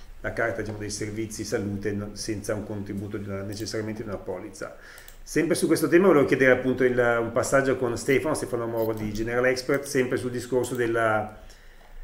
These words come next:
l'esperienza cliente e sempre anche sul tema del contenimento costi, che, diciamo, non dobbiamo dimenticarci sia a livello privato che a livello pubblico, eh, il tema dei costi della salute resta sempre importante anche nel caso di finanziamenti come quelli che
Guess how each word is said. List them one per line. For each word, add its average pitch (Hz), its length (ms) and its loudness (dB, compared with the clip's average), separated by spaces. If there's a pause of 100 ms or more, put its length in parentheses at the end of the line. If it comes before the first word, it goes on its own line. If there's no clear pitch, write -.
(720)
l'esperienza 139 640 2
cliente 147 1120 4
e 143 480 6
sempre 139 340 2
anche 135 240 2
sul 143 160 -4
tema 135 240 0
del 120 300 2
contenimento 131 640 0
costi, 135 520 4
che, - 280 -8
diciamo, 117 600 -6
non 123 140 -4
dobbiamo 131 200 2
dimenticarci 127 960 2
sia - 220 0
a 139 40 4
livello 131 260 2
privato 123 540 2
che 123 100 -2
a - 20 -2
livello 127 280 0
pubblico, 127 760 2 (440)
eh, 104 580 -2
il 107 100 -12
tema 123 260 0
dei 113 180 0
costi 120 420 0
della 113 160 0
salute 117 460 -2
resta 107 280 -2
sempre 107 640 -4
importante 107 580 -2
anche 110 240 -2
nel 110 100 -2
caso 107 220 -2
di 101 80 -6
finanziamenti 101 680 -8
come 95 180 -8
quelli 98 200 -8
che 95 280 -8